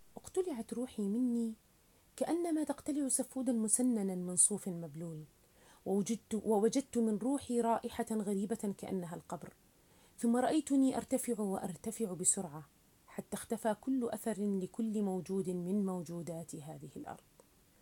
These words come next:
وحلت محلها موجودات ثانية لم ترها عين بشر من قبل، موجودات لا ينبغي أن يعلمها بشر إلا إذا ماتوا.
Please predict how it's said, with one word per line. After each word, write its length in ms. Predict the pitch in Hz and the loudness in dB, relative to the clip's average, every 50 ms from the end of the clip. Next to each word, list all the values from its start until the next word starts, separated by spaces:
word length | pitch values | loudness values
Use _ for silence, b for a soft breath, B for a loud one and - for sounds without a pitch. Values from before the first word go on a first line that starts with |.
| b b b b b b b b - | b b b b b b b b -10
وحلت 400 | - - 190 185 190 - - 196 | -4 0 0 0 0 0 -2 -4
محلها 480 | - - 226 226 220 214 214 214 214 | -4 -2 0 2 2 2 2 2 0
موجودات 540 | 208 202 202 185 185 214 214 233 226 - 233 | 0 0 0 0 0 2 2 2 2 2 0
ثانية 640 | 220 196 - - 254 262 247 202 180 170 170 160 - b b b b b b b | 0 0 0 0 2 2 2 0 0 -2 -6 -10 -12 b b b b b b b
لم 140 | 185 208 214 | 0 0 0
ترها 400 | - - 285 285 254 202 196 208 | 2 4 4 4 4 2 0 0
عين 320 | 196 175 180 190 180 175 160 | 0 0 0 0 -2 -4 -4
بشر 360 | 160 160 - - 160 160 156 | -6 -8 -8 -8 -8 -8 -8
من 200 | 156 160 160 151 - | -8 -8 -8 -10 -10
قبل، 240 | - 160 156 156 - - - B B B B B B B B B B - | -10 -10 -10 -10 -14 -16 -16 B B B B B B B B B B 0
موجودات 520 | 202 214 214 247 277 233 359 381 370 320 | 2 2 4 4 4 6 6 6 6 6
لا 320 | 311 294 262 269 311 339 | 6 6 8 6 6 6
ينبغي 440 | 330 285 233 254 240 202 233 226 226 | 4 4 4 4 4 2 2 0 0
أن 220 | - - 220 208 202 | 0 0 2 2 2
يعلمها 680 | 196 185 160 175 185 190 202 208 208 185 196 190 175 160 | 2 0 -2 -2 -2 0 0 0 0 -2 -2 -4 -4 -6
بشر 340 | 165 170 - - 175 185 - _ - - _ _ - _ _ _ - - - | -8 -8 -8 -8 -10 -10 -12 _ -20 -20 _ _ -20 _ _ _ -14 -6 -4
إلا 640 | 220 226 226 220 214 208 208 202 202 196 196 190 180 - _ _ _ _ _ _ - | -2 0 0 0 0 0 0 0 -2 -2 -4 -6 -8 -12 _ _ _ _ _ _ -4
إذا 260 | 202 180 160 175 165 156 | -4 -4 -4 -4 -6 -6
ماتوا. 540 | 156 147 147 147 147 - - - - - | -8 -10 -12 -14 -16 -16 -14 -14 -14 -14